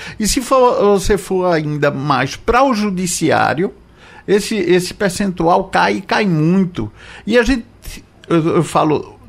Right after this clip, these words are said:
a gente, consu-, nós consumidores, é, temos que buscar nosso di-, nossos direitos, não é? E, e muitos fornecedores, eles se prevalecem, né,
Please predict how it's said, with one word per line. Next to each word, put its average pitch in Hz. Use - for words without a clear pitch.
a 143
gente, 170
consu-, 185
nós 180
consumidores, 170
é, 151
temos 269
que -
buscar 262
nosso 226
di-, 139
nossos 156
direitos, 113
não 120
é? 156
E, 247
e 208
muitos 220
fornecedores, 185
eles 214
se -
prevalecem, 254
né, 147